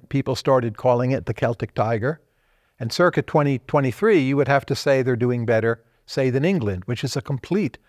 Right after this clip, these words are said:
historic reversal. Very high dependence on foreign multinationals and foreign direct investment. Good for them, but it's very different from the Korean homegrown conglomerate approach.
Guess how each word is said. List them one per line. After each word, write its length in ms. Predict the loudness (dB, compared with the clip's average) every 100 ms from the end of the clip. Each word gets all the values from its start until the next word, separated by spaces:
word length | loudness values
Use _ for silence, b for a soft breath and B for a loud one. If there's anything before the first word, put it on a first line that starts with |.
| _ -10
historic 640 | -6 0 2 4 2 -2
reversal. 560 | 0 2 0 0 -4 -6 _ _
Very 280 | 0 2 4
high 180 | 4 2
dependence 580 | 2 0 0 -2 -4 -6
on 160 | -4
foreign 320 | 0 2 2
multinationals 920 | 0 -2 -2 -2 -2 -2 -2 -2 -4 -6
and 180 | -8 -2
foreign 300 | 0 2 2
direct 360 | 2 2 0
investment. 560 | -2 0 -2 -4 -6 -8 _ _ _ _ _ _ 0
Good 180 | 0 2
for 120 | 2
them, 340 | 4 0 -2
but 100 | -2
it's 140 | -2 2
very 240 | 2 4
different 360 | 2 2 0 -2
from 160 | -2
the 80 | -2
Korean 460 | 0 0 2 0 -4 b b
homegrown 600 | 0 0 2 2 2 0
conglomerate 720 | -4 -2 2 2 2 0 0 -4
approach. 560 | -2 0 0 -4 -16